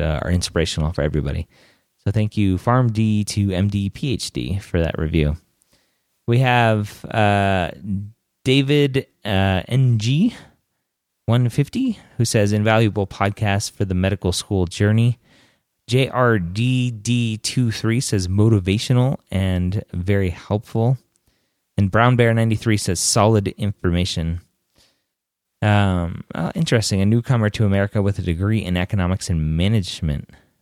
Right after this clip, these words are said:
Um, cool. So that's a, an interesting story.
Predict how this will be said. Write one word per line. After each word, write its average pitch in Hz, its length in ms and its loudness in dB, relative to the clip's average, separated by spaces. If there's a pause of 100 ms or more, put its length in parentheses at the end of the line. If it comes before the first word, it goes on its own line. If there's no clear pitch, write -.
Um, 78 580 0 (1300)
cool. - 320 -2 (140)
So - 180 0
that's 101 200 2
a, 92 200 2
an 95 160 2
interesting 92 540 0
story. 80 400 -4